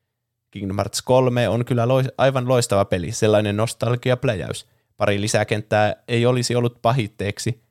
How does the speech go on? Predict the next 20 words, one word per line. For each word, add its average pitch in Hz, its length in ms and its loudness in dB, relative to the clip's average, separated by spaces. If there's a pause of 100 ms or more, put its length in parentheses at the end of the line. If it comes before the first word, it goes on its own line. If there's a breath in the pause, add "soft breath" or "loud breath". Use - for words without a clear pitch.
sillä 101 260 0
peli 101 260 2
tuli 98 220 0
pelattua 98 440 -2
läpi 95 240 -2
parissa 110 440 0
viikonlopussa. 85 800 -6 (480)
Pitkä 123 280 -2
selitys, 104 380 -2
mutta 101 200 -6
Kingdom 120 380 0
Hearts 117 220 -4
on 92 120 -2
oma 87 280 2
suosikki. - 580 -6 (260)
Smash 117 340 0
on 107 100 -2
kyllä 98 240 -2
hauska 113 440 0
kanssa, 113 560 -2